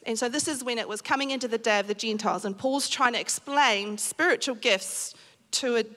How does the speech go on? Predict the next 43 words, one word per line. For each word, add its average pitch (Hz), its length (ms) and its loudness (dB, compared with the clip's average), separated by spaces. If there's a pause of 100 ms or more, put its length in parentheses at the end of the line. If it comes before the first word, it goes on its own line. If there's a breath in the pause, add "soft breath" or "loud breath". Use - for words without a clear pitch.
(380)
to 254 180 2
a 233 60 6
Gentile 240 480 2
population 220 680 0
who 220 140 2
had 226 200 2
no 240 280 6
idea, 214 520 2
no, 240 400 4 (480 loud breath)
no 254 220 4
past 240 380 0
reference 226 540 -2
to 196 340 0
go, 196 320 2
"Oh, 254 240 6
that's 208 260 -2
what 208 100 -2
he's 202 140 -6
talking 285 300 0
about." 180 340 4 (220 loud breath)
So - 180 2
he 285 180 0
uses 311 400 2
one 269 140 6
of 240 60 0
their 254 160 2
own 247 260 4
words 214 340 4
in 214 120 0
those 202 160 4 (100)
times, 196 460 0 (380 loud breath)
and 247 120 0
it - 80 -2
was 269 140 0
a 277 60 -2
word 285 280 0
known 233 180 2
culturally. 240 640 0 (800)
And 220 160 0
what 262 120 6
it - 120 -2
meant, 254 260 -2
this, 226 160 -2